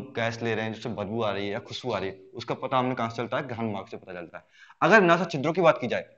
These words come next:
तो नासा छिद्र केवल ऑक्सीजन और सीओ टू को बाहर आने जाने देते हैं, केवल ऑक्सीजन का परिवहन करते हैं। नासा छिद्र में किसी प्रकार कोई नहीं होता, केवल वायु में शरीर को प्रवेश कराते हैं तो शरीर से बाहर निकालते हैं। वो कौन करते हैं? नासा छिद्र करते हैं।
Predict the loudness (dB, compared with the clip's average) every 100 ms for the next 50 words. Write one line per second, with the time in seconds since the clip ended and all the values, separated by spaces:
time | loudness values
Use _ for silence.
0 | _ _ _ -2 2 4 4 0 -2 -4
1 | -8 -20 _ _ _ _ _ 2 4 6
2 | 2 -6 -18 -20 _ _ _ _ _ _
3 | _ _ _ _ -8 -6 -6 -6 -4 -6
4 | -4 -4 -4 -6 -8 -12 _ -14 -2 0
5 | 0 -2 -4 -4 -4 -8 -12 -18 _ -6
6 | -6 -6 -8 -8 -6 -4 -4 -6 -10 -4
7 | 0 0 -2 -4 -8 -10 -10 -8 -6 -4
8 | -4 -8 _ -12 -10 -4 -4 -2 -2 0
9 | -2 -4 -8 -4 0 2 2 2 2 0
10 | -2 -2 -4 -4 0 0 0 -4 -6 -2
11 | -2 -2 -4 -4 -4 -4 -6 -8 -12 _
12 | _ -4 0 2 2 0 -2 -4 -4 -6
13 | -8 -8 -8 -8